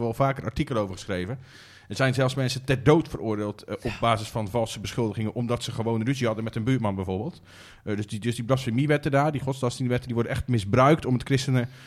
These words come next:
zo moeilijk mogelijk te maken. Ehm, overigens zijn er, eh, arrestaties verplicht. De politie zegt, zegt in een verklaring dat ze in totaal honderdachtentwintig mensen hebben gearresteerd, eh, die mee hebben gedaan aan die,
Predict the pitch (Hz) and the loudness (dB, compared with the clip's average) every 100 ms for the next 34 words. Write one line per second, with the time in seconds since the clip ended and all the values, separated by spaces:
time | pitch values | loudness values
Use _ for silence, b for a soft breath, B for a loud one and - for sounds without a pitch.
0 | B - 127 120 123 123 139 139 131 - | B -6 -2 0 -2 0 2 2 -2 -4
1 | 131 147 127 98 - 98 87 87 175 - | 0 0 -2 -10 -8 -4 -4 -4 -6 -10
2 | - _ _ _ _ - - 131 135 139 | -20 _ _ _ _ -18 -2 4 4 4
3 | 135 B B B B 190 202 185 180 - | -2 B B B B 4 4 4 -6 -8
4 | 110 185 226 202 165 160 151 147 143 135 | -2 0 0 0 -2 -2 -2 0 0 -2
5 | - - 180 190 - 180 214 - 170 185 | -4 -6 -2 0 2 0 0 -8 -6 -6
6 | 233 - - _ _ 127 131 180 190 160 | -4 -8 -12 _ _ -6 -2 -2 -2 -2
7 | 123 160 202 - - - _ _ _ - | 2 4 2 0 -10 -18 _ _ _ -2
8 | 143 135 - - b b b b 143 147 | -2 -2 -8 -18 b b b b 0 0
9 | 123 139 156 147 120 123 127 147 135 135 | 0 0 2 2 0 -2 -2 -2 -2 0
10 | 156 135 107 135 196 135 - 185 - 135 | 2 4 4 2 2 -2 0 -2 -2 -8
11 | 131 151 117 117 139 139 135 113 - 113 | -4 -4 -4 0 0 0 -2 -4 -2 0
12 | 107 - 139 101 - B B B - 113 | 0 2 2 2 -4 B B B -4 -2
13 | 117 127 147 151 151 156 156 143 147 | 2 4 4 2 2 4 4 0 0